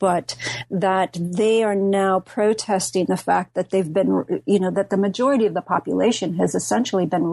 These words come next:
rendered impoverished as a result of structural adjustment implementation. And so there's a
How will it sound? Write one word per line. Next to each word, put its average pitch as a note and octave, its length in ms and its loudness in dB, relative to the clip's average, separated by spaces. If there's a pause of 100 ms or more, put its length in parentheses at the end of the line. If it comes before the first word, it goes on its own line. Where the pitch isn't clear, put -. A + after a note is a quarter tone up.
rendered F#3 300 2
impoverished F3 840 0
as E3+ 160 -2
a D3+ 60 2
result F#3+ 580 0
of D#3+ 120 -2 (420)
structural F#3 460 0
adjustment F3+ 500 0
implementation. F3+ 720 0
And F3+ 120 2
so F#3 160 -2
there's F3+ 200 0
a F#3 80 2